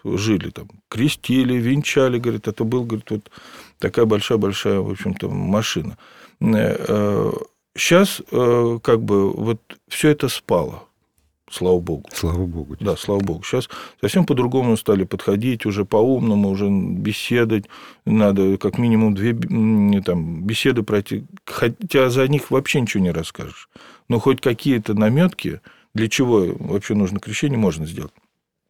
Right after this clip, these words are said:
Speaker 1: И тогда было все то же самое. То есть все: «О, Константин Великий уделяет внимание, император Констанций уделяет внимание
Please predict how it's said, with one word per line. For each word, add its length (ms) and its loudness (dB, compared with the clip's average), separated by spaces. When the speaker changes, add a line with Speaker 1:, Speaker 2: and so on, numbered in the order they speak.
Speaker 1:
И 60 -2
тогда 280 4
было 220 6
все 160 -2
то 160 2
же 80 -2
самое. 400 0
То 140 -4
есть 120 -2
все: 380 2
«О, 320 0
Константин 560 -2
Великий 560 -2
уделяет 500 0
внимание, 640 4
император 640 0
Констанций 680 -2
уделяет 500 -2
внимание 720 2